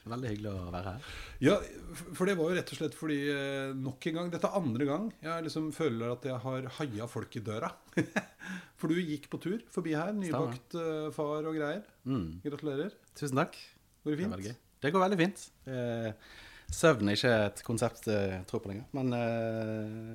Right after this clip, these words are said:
Speaker 1: ja, det er et vagt minne.
Speaker 2: Ja,
Speaker 1: Men,
Speaker 2: det er
Speaker 1: eh,
Speaker 2: veldig
Speaker 1: veldig hyggelig da.
Speaker 2: Ja, søv-, søvn er veldig oppskrytt.
Speaker 1: Ja, ja,
Speaker 2: Det
Speaker 1: det
Speaker 2: kan du gjøre når du blir gammel.
Speaker 1: Ja.
Speaker 2: Ja, det er veldig
Speaker 1: Gleder
Speaker 2: bra.
Speaker 1: meg til det.
Speaker 2: <laughs> Men du, eh, Tøy, vi skal, du, du er jo, vet jeg, eh, lidenskapelig opptatt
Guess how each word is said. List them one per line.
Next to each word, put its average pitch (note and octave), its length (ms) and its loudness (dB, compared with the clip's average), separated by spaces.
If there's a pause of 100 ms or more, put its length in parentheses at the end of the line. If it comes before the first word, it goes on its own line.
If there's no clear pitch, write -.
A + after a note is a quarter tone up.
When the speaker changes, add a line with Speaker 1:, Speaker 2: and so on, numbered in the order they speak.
Speaker 1:
ja, C3+ 240 -6
det - 160 -8
er A2 80 -6
et G#2+ 100 -8
vagt A2 320 -6
minne. F#2 220 -6 (240)
Speaker 2:
Ja, - 160 -10 (100)
Speaker 1:
Men, B2 240 2
Speaker 2:
det C3 80 8
er B2+ 60 8
Speaker 1:
eh, B2 80 8
Speaker 2:
veldig A#2+ 100 4
Speaker 1:
veldig B2+ 240 6
hyggelig G2 240 2
da. E2 120 -4 (280)
Speaker 2:
Ja, - 220 -16
søv-, - 400 -4
søvn A#2 360 0
er A#2 140 -4
veldig G#2+ 260 -6
oppskrytt. - 220 -10
Speaker 1:
Ja, D#2+ 80 -2
ja, - 160 -8
Speaker 2:
Det - 160 -10
Speaker 1:
det A#2+ 100 -6
Speaker 2:
kan A2 160 -6
du A2+ 80 -8
gjøre A2 160 -2
når G#2+ 140 -6
du G#2+ 80 -4
blir A2+ 80 -2
gammel. G#2+ 220 -4 (100)
Speaker 1:
Ja. C3 140 0 (140)
Speaker 2:
Ja, A#2+ 120 -4 (140)
det C3 160 -2
er C3 100 0
veldig A2+ 220 -2
Speaker 1:
Gleder A#2 180 6
Speaker 2:
bra. - 0 -
Speaker 1:
meg G#2 80 -2
til E2+ 80 -4
det. - 640 4
Speaker 2:
<laughs> - 80 -6
Men G3 100 10
du, A#3+ 80 12
eh, G#3 300 10
Tøy, G3+ 160 8
vi F#3 160 2
skal, G3 240 4
du, E3+ 100 -6 (300)
du E3 80 2 (160)
er D#3 180 2
jo, D#3 220 4
vet D3 240 2
jeg, C#3+ 240 4 (160)
eh, C#3 400 2
lidenskapelig C#3 1160 0 (340)
opptatt - 480 -2